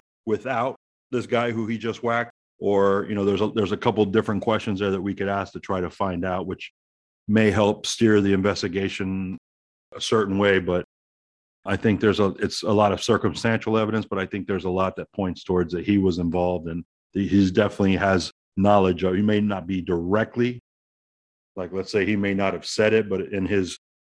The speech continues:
group of, you know, friends or workers or whatever they call themselves, the organized crime gang or whatever they are, maybe that's just standard operating procedure. You get arrested, they know they gotta whack people,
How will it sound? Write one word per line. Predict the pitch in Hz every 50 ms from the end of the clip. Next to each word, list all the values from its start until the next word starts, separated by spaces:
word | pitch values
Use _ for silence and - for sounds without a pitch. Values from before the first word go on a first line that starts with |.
| _
group | 98 107 117 120 117 107
of, | 98 92 87 80 - - _ _ _ _ _ _ _
you | 104 92
know, | 87 82
friends | 78 - - 110 107 104 101 98 92 90
or | 90 90 87 82
workers | 80 90 101 107 104 - - 98 95 98 87 80
or | 90 87
whatever | 90 92 95 95 90 92
they | 90 87
call | 85 - 98 95
themselves, | 95 90 82 95 92 87 87
the | 92 95
organized | 92 92 90 92 90 92 90 - -
crime | - - 104 104 101 98 98 92 - _ -
gang | 101 98 98 101 101 98 92
or | 90 90
whatever | 95 98 104 104 98 98
they | 98 95 95
are, | 98 98 95 95 - - _ _ _ _ _ _ _ _
maybe | 107 107 107 104
that's | 101 107 104 -
just | - 104 - -
standard | - 113 104 101 101 98 95
operating | 95 90 - 104 98 95 90 90
procedure. | - - - - 117 104 90 87
You | 87 98 98
get | 101 101 92
arrested, | 95 101 113 117 113 - - 104 95 90 - _ _ _ _ _ _ _ _ _
they | 104 101
know | 101 104 104 101 98
they | 104 101
gotta | 104 107 101 101
whack | 98 107 104 98 - -
people, | 107 95 - 85 85